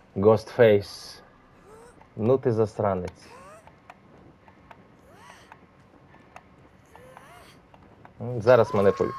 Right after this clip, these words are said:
м, правильно. Ну, я його трошки поганяв.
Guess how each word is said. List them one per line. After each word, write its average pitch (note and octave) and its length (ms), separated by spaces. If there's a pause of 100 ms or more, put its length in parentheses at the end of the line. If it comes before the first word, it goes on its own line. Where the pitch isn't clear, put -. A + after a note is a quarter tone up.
(140)
м, G3+ 220 (1120)
правильно. G2 440 (580)
Ну, E3 100
я F#3 100
його E3 200
трошки C3+ 320
поганяв. A2+ 400